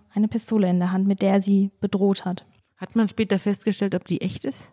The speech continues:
Speaker 1: Ja, das hat man später festgestellt. Er hatte nie eine echte Waffe. Also das waren immer Attrappen, Spielzeugpistolen.
Speaker 2: Mhm.
Speaker 1: Und,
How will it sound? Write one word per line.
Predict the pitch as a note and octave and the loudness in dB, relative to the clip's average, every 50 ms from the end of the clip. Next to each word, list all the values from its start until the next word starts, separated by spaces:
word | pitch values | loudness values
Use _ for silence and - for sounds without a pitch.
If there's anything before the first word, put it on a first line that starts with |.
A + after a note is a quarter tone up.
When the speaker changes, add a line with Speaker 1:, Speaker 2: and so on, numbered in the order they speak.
| _ _ | _ _
Speaker 1:
Ja, | - A#3+ | -4 -2
das | A3+ A#3 A3+ | -2 0 -2
hat | B3+ A3+ | 0 0
man | A#3+ A3 G#3+ | 2 2 2
später | - - G#3+ - G#3 | 2 0 0 0 -2
festgestellt. | - A3 G#3 - - G#3 - - G3+ G3+ G3+ A3 B3 - - - - | -2 -4 -6 -6 -6 -6 -4 -2 -2 0 0 -2 -2 -4 -8 -8 -6
Er | A3 G3 | -4 -4
hatte | G#3+ A3 - - A3 | -4 -4 -2 0 4
nie | G#3+ G#3+ G#3+ A#3 B3 C4 C4+ C4 | 4 6 6 6 4 2 0 -2
eine | - A3 A3 G#3+ G#3+ - | -4 -2 -2 0 -2 -2
echte | - G3 - - G#3 | -4 -8 -8 -8 -8
Waffe. | G3 G3 G3 - - G3+ F#3+ F#3+ F#3 - | -6 -6 -8 -8 -6 -6 -4 -4 -4 -6
Also | G3 G3 - | -6 -6 -6
das | G3 G3+ - - | -6 -8 -8 -6
waren | G#3 G3+ G#3+ - | -6 -6 -4 0
immer | A3 A3 A3+ A3+ A3+ A3+ A#3 A#3+ B3 - _ | 2 4 4 4 2 2 0 -2 -4 -8 _
Attrappen, | - G3+ - - - G#3+ - - G#3+ G#3 G#3 G3+ G3+ G3+ G3+ - _ _ | -10 -10 -8 -6 -8 -8 -2 0 2 4 4 4 2 0 -2 -6 _ _
Spielzeugpistolen. | - - - - G#3+ G#3 - - G#3 G3 - - G3 F#3+ - - - G3 F#3+ G3 G3 G3 G3 G3 | -14 -14 -4 -4 -4 -4 0 0 0 0 0 -2 -6 -6 -6 -8 -6 -4 -2 0 0 2 0 0
Speaker 2:
Mhm. | G3+ G3+ | 0 0
Speaker 1:
Und, | G3 - F#3+ F#3+ G3 - | 0 0 0 0 -4 -6